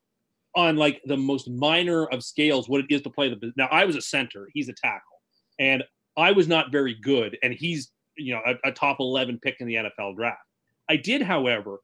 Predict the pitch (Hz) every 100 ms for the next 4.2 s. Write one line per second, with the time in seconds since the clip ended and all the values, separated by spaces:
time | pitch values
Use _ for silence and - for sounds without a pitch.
0 | _ - - 175 156 - 185 196 165 131
1 | 110 - 101 101 98 - 101 104 - 156
2 | - 143 139 123 113 - 160 135 113 120
3 | - _ _ - 135 117 127 120 147 151
4 | 135 131